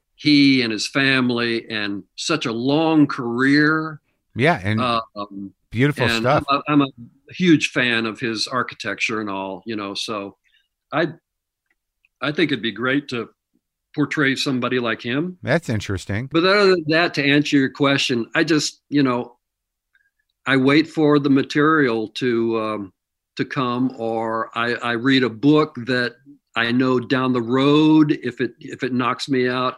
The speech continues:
Speaker 1: uh, and there's a character in there that I'm interested in, like,
Speaker 2: Uh-huh.
Speaker 1: years ago, we did this, I did this piece playing, uh, Redford's brother called Horse Whisperer. That was a,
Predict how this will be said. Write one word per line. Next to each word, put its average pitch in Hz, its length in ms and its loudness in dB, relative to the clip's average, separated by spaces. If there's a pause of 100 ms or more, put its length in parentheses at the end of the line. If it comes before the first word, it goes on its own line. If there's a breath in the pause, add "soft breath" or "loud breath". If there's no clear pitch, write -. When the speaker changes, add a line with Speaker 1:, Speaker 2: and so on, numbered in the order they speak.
Speaker 1:
uh, 113 220 -4 (160)
and 120 320 -6
there's 113 220 -4
a 117 60 -10
character 131 440 0
in 123 220 0
there 120 160 -2
that 117 160 -4
I'm 120 160 -4
interested 120 500 -6
in, 120 200 -4
like, 113 200 2
Speaker 2:
Uh-huh. 113 160 0 (440 loud breath)
Speaker 1:
years 143 400 6
ago, 135 380 2
we 123 180 2
did 110 240 -2
this, 117 260 -2
I 123 80 -4
did 113 180 0
this 113 200 -4
piece 117 420 -4
playing, 117 480 -2
uh, 107 160 -4
Redford's 113 540 -4
brother 110 540 -4 (760 loud breath)
called 123 260 -2
Horse 143 340 2
Whisperer. 107 560 -2
That 165 180 0
was 135 140 0
a, 107 120 -4